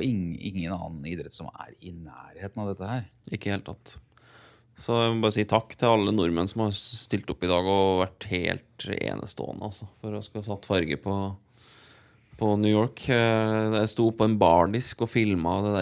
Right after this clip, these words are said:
Speaker 2: der syke scenen når de sto i regnet og danset. Det var ikke til å tro, rett og slett. Så
Speaker 1: Men du blir med som journalist videre, eller skal du over på,
Speaker 2: <laughs>
Speaker 1: eh, roing?
Speaker 2: Ja, vi får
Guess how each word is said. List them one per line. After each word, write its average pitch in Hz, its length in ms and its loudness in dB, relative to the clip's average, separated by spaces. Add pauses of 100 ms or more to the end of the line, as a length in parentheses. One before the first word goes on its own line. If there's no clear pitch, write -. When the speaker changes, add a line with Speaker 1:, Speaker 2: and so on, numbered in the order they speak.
Speaker 2:
der 104 260 -2
syke 104 720 -6
scenen 87 320 -4
når 87 160 -4
de 98 80 -6
sto 92 160 -4
i 95 80 2
regnet 80 400 -2
og 90 80 -4
danset. 80 400 -4
Det 69 80 -8
var 69 380 -8 (840)
ikke 107 240 -4
til 98 140 -2
å - 100 -8
tro, 85 100 -2 (540)
rett 101 240 -6
og 101 80 -6
slett. - 340 -12 (300)
Så 110 160 -4 (1200)
Speaker 1:
Men 127 160 2
du 113 80 2
blir 110 160 4
med 101 160 -2
som 110 80 -2
journalist 117 320 -2
videre, 113 320 2
eller 180 80 -4
skal 156 240 -2
du 156 40 0 (440)
over 120 220 4 (100)
på, 120 160 6 (100)
Speaker 2:
<laughs> 113 60 2
Speaker 1:
eh, 113 320 0
roing? 107 300 4 (420)
Speaker 2:
Ja, - 140 -6
vi - 100 -10
får 214 60 -2